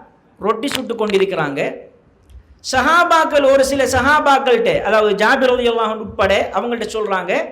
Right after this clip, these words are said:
"நீங்க என்ன செய்யுங்கன்னு சொன்னா, ஒவ்வொரு சஹாபாக்களும் அதுல இருந்து ஒவ்வொரு இறைச்சியையும் என்ன செய்யுங்க, ஆணத்தை எடுத்து கொடுத்து கொண்டே இருங்க. நான் இங்க ரொட்டி சுட்டு என்ன செய்கிறேன், தந்து கொண்டிருக்கிறேன்" என்று சொல்லி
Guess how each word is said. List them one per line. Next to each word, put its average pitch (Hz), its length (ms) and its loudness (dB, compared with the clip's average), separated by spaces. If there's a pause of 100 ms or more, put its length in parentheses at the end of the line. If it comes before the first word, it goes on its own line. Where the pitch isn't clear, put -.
(120)
"நீங்க 349 280 -4
என்ன 330 160 -2
செய்யுங்கன்னு 247 520 -6
சொன்னா, 269 300 -6
ஒவ்வொரு 330 440 -2
சஹாபாக்களும் 277 840 -2 (320)
அதுல 320 360 0
இருந்து 285 420 -2 (300)
ஒவ்வொரு 302 340 2 (120)
இறைச்சியையும் 302 500 -2
என்ன 302 140 -2
செய்யுங்க, 214 340 -4
ஆணத்தை 277 460 -2
எடுத்து 262 280 -2
கொடுத்து 294 320 -6
கொண்டே 240 460 2
இருங்க. 202 500 -4 (1000)
நான் 262 300 2
இங்க 285 360 2
ரொட்டி 247 280 0
சுட்டு 294 300 -4
என்ன 320 140 -2
செய்கிறேன், 208 460 -2
தந்து 285 320 -2
கொண்டிருக்கிறேன்" 208 1000 0
என்று 208 160 -6
சொல்லி 247 320 -2